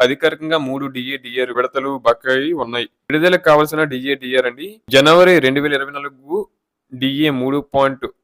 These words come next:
అరవై నాలుగు శాతం, జూలై రెండు వేల ఇరవై నాలుగు డీఏ రెండు పాయింట్ డెబ్బై మూడు శాతం,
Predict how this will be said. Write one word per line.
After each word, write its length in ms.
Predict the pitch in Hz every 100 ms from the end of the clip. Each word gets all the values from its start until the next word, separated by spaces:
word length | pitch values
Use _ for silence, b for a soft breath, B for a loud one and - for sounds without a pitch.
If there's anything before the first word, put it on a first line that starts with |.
| 117
అరవై 180 | 120
నాలుగు 220 | 123 123 123
శాతం, 460 | 123 120 165 170
జూలై 320 | 123 139 160
రెండు 200 | 156 139
వేల 120 | 143 143
ఇరవై 160 | 139
నాలుగు 420 | 139 139 135 135
డీఏ 460 | 123 117 117 123 131 117 113 -
రెండు 220 | 120 123
పాయింట్ 340 | 131 135 131 120
డెబ్బై 260 | 113 117
మూడు 160 | 120 120
శాతం, 360 | - 117 160